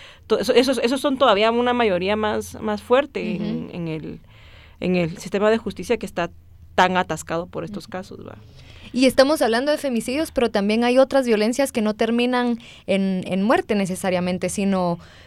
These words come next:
Speaker 2: son una violencia estructural y es una muerte más lenta, digamos, no, no es así de un solo, sino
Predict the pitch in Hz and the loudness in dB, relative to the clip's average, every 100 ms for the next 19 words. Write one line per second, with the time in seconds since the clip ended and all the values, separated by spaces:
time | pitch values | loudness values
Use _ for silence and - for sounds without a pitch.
0 | - - 233 247 254 247 240 202 214 226 | -18 0 2 2 2 2 2 2 0 2
1 | 247 233 233 220 208 185 185 208 247 254 | 4 4 2 -4 -6 -4 0 0 0 -4
2 | 240 - 220 214 208 233 220 226 233 214 | -8 -12 -4 -2 0 0 2 0 -2 -2
3 | 214 220 247 247 190 180 180 180 175 196 | 0 2 0 0 -2 -2 -4 -6 -4 -2
4 | 202 208 208 202 208 214 208 196 220 214 | 0 0 0 2 2 0 -2 -4 0 0
5 | 202 208 247 294 302 226 208 180 160 | 0 2 0 0 -4 -4 -2 -2 -2